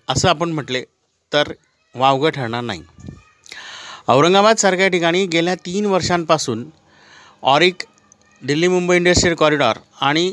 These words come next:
पंचतारांकित शेंद्रा एमआयडीसी या भागात काही गुंतवणूक होते का, अँकर प्रोजेक्ट येतोय का,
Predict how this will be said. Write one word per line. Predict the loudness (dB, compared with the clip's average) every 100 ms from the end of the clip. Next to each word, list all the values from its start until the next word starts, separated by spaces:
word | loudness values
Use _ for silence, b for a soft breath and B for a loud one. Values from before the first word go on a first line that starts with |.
| -6 -4
पंचतारांकित | 0 2 2 2 0 -4 -4
शेंद्रा | -4 0 2
एमआयडीसी | 2 2 0 -2 -4 -6
या | -2 0
भागात | 0 0 -2 -4 _ b b b b b b -4
काही | -2 -2
गुंतवणूक | -2 -6 -4 -4 -4 -6
होते | -6 0 0
का, | 0 0 0
अँकर | -2 -4 -2 -2
प्रोजेक्ट | 0 -2 -2 -2
येतोय | -2 2 2 2
का, | 0 -2